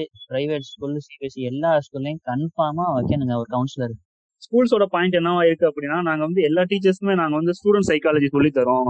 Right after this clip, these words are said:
Speaker 2: சைல்டு சைக்காலஜி சொல்லி தரோம் அப்படின்ற அப்-, அந்த பாயிண்ட்டை வந்து எல்லாருமே வைப்பாங்க. So, ஆனா வந்து அவங்களோட இது வந்து அவ்வளவு எஃபெக்டிவா இருக்காது. ஒரு சில டீச்சர்ஸ் தான் அந்த மாதிரி இருப்பாங்களே தவிர, இப்ப எல்லாருமே அதை பண்றது இல்ல.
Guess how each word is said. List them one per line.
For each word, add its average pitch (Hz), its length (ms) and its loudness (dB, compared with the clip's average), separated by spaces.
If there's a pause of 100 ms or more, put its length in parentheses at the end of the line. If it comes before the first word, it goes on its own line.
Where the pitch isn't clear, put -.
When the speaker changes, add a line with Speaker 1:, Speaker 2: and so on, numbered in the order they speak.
(120)
Speaker 2:
சைல்டு 170 300 2
சைக்காலஜி 139 360 2
சொல்லி 139 220 0
தரோம் 131 260 0
அப்படின்ற 135 340 -4 (760)
அப்-, - 220 -4
அந்த 185 260 0
பாயிண்ட்டை 196 320 4
வந்து 180 200 4
எல்லாருமே 160 320 2
வைப்பாங்க. 143 320 -2 (360)
So, 160 100 -2
ஆனா 185 240 4
வந்து 202 180 2
அவங்களோட 226 460 6 (480)
இது 170 220 0
வந்து 208 260 6 (540)
அவ்வளவு 185 280 0
எஃபெக்டிவா 214 380 2
இருக்காது. 165 420 0 (520)
ஒரு 185 140 4
சில 214 140 2
டீச்சர்ஸ் 214 340 0
தான் 208 140 2
அந்த 180 140 2
மாதிரி 180 240 2
இருப்பாங்களே 165 380 2
தவிர, 143 260 4 (200)
இப்ப - 240 -4
எல்லாருமே 175 380 2
அதை 160 220 4
பண்றது 143 320 -4
இல்ல. 120 140 -10